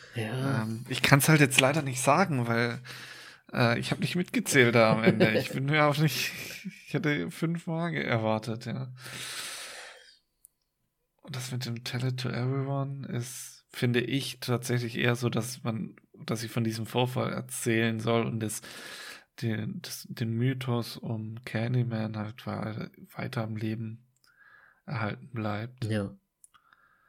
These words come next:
Speaker 1: Ja, deswegen, also
Speaker 2: Und, ja.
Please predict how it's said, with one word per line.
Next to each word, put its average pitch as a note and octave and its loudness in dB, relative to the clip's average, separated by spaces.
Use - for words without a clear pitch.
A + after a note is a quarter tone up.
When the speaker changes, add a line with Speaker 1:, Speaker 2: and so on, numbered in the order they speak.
Speaker 1:
Ja, D#3+ 8
deswegen, D#3 4
also B2 2
Speaker 2:
Und, - -6
ja. B2 -8